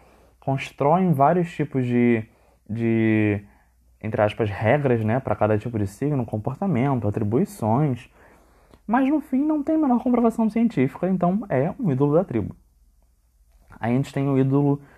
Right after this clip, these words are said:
do foro ou do mercado, que são aqueles decorrentes da linguagem. São palavras ou expressões que correspondem a coisas que não existem. Alguma confusão ou falsa noção gerada pelo, pelo mau entendimento linguístico. É normal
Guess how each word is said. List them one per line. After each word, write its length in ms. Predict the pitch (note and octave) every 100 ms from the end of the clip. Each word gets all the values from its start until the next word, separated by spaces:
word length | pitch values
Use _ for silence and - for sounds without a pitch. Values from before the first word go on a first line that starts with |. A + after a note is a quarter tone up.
| _ -
do 120 | B2+
foro 680 | - - - E3+ G3+ A3 A3
ou 120 | C3+
do 80 | B2+
mercado, 680 | A#2+ A#2 - A2+ A2 D#3 E3+ - - - -
que 80 | _
são 100 | D#3+
aqueles 200 | E3 D#3
decorrentes 380 | E3 E3 E3+ D#3+
da 60 |
linguagem. 680 | D#3 F3 E3 A#2+ A2 G#2 G#2 - _ _ _
São 240 | _ A#2+ A#2+
palavras 540 | C#3 B2+ C3+ E3+ D3
ou 60 | C#3
expressões 560 | - C3+ B2+ C#3 D#3+
que 80 | E3+
correspondem 580 | - D3+ D3 - C#3+ D#3
a 60 | D3+
coisas 300 | C#3 D3 D#3
que 100 | D3+
não 120 | D#3
existem. 560 | E3 B2 A2 - G#2 - - - -
Alguma 260 | A#2+ C#3 C3+
confusão 720 | D3 C#3 C#3+ A#2 A2+ C#3 F#3 - _ -
ou 140 | - C#3
falsa 340 | - E3 F#3+
noção 260 | F#3 E3+ E3+
gerada 260 | E3 D#3+
pelo, 360 | D#3+ E3 E3 D#3+ - - -
pelo 160 | D3
mau 200 | D3 C#3
entendimento 420 | D#3 D#3+ D3 C#3+ D#3
linguístico. 520 | E3 B2+ A2 - - _ _ _ - - - -
É 60 |
normal 600 | G3 G#3 F#3 F#3 A3+ C4